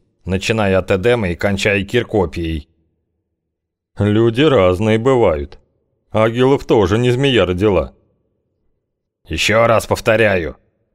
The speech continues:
если я что-то понимаю в этой жизни, то в будущем вон из тех ребяток вырастут приличные люди.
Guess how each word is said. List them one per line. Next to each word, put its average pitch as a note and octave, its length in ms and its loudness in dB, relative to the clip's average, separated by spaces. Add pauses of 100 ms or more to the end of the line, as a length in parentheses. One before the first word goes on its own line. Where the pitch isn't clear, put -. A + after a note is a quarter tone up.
(100)
если G2+ 360 -2
я G#2 140 2
что-то G2+ 320 -2
понимаю G#2+ 560 2
в A#2+ 60 2
этой A2 240 0
жизни, F2+ 500 -4 (220)
то E2+ 120 0
в E2+ 60 -4
будущем A2 520 0
вон G#2 180 0
из G2 100 -4
тех G2+ 220 -2
ребяток G2 640 -2
вырастут G2+ 500 0
приличные A2 640 0
люди. F2 400 -2